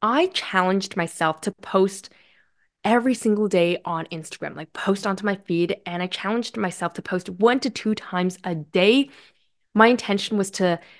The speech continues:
just experiment, but also to promote one of my workshops that I was hosting at the time. And mind you, back then, my capacity to create was way lower. Like, I would probably post one piece of content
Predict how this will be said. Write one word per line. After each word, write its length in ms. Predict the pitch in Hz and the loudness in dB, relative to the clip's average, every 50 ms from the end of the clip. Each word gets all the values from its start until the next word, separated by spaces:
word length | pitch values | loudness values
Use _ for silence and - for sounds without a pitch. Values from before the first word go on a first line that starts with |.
| _ _ - | _ _ 0
just 340 | - 226 208 - - - - _ _ _ _ - | 2 2 2 0 -4 -14 -20 _ _ _ _ -4
experiment, 580 | 226 - - - 202 196 202 226 269 269 269 | -2 -2 0 2 2 4 4 4 2 2 2
but 100 | - 196 | 2 4
also 340 | 190 196 202 202 - 226 220 | 4 4 4 4 4 2 2
to 160 | 220 - 220 | 2 2 -4
promote 500 | 214 - - 190 180 180 190 190 196 - | -6 -4 -6 -4 0 4 6 6 6 4
one 220 | - 190 185 185 185 | 2 0 0 0 2
of 220 | - 185 180 175 | 2 2 0 2
my 220 | 180 170 165 175 175 | 0 -2 -2 -2 -2
workshops 920 | 170 175 226 302 - - - - - 165 - - - - - - - - _ _ - | -2 0 -2 -2 -2 -4 -8 -4 -4 -2 -2 -4 -6 -8 -12 -16 -16 -18 _ _ -2
that 140 | 175 170 | 0 0
I 20 | 170 | 0
was 140 | 170 160 - | 0 -2 -2
hosting 480 | - 175 165 - - - 170 165 160 - - - - _ _ _ | -2 -2 -2 -2 -2 -4 -4 -4 -4 -8 -14 -20 -20 _ _ _
at 160 | - 190 180 - | 0 0 0 0
the 80 | 196 | -4
time. 240 | 185 - 170 160 160 - | -6 -6 -10 -10 -8 -4
And 100 | 202 214 | -2 0
mind 240 | 240 277 294 269 247 | 0 2 0 2 0
you, 120 | 254 214 | -2 -2
back 380 | 180 - 190 214 262 - - - | 0 2 2 2 2 0 -8 -8
then, 240 | - 170 165 170 180 - - - - | -4 -2 -2 -2 -4 -6 -10 -12 -6
my 160 | 190 202 233 | -2 -2 -2
capacity 680 | 262 - 330 311 - - 196 185 - - - 202 208 208 | 0 -2 -4 -4 -4 -4 -4 -4 -4 -4 -4 -2 -2 -2
to 80 | 196 - | -4 -6
create 460 | - - - - 208 180 185 190 - | -14 -14 -10 -6 -2 -2 -2 -2 -2
was 280 | 190 185 185 185 - - _ | -4 -4 -4 -4 -10 -16 _
way 300 | - 190 180 185 180 175 | -8 -4 -2 -2 -2 -2
lower. 420 | 165 160 156 160 175 175 160 143 143 | -4 -4 -2 -2 0 0 0 -2 -2
Like, 240 | 147 151 160 156 - - - - - _ _ _ _ _ | -2 -4 -4 -4 -6 -18 -20 -20 -20 _ _ _ _ _
I 220 | - 180 185 196 214 | 0 2 4 4 4
would 340 | 208 226 220 226 208 214 | 4 4 4 4 4 4
probably 600 | - - - 190 185 180 190 180 190 185 - 190 | -2 -2 0 2 2 2 2 0 -2 -2 -2 -4
post 580 | - - - - - 175 170 165 170 - - - - - - - _ - | -4 -4 -8 -4 -2 0 0 0 -2 -4 -8 -18 -20 -20 -20 -20 _ -6
one 580 | - 175 165 165 170 165 170 180 202 214 220 220 | -4 -4 -2 0 0 0 2 2 2 0 0 -2
piece 320 | - - - 220 220 - | -6 -6 -6 -4 -2 -2
of 80 | 226 220 | -4 -4
content 560 | - - 185 180 175 - 185 180 180 - | -4 -6 -6 -6 -6 -6 -8 -10 -10 -10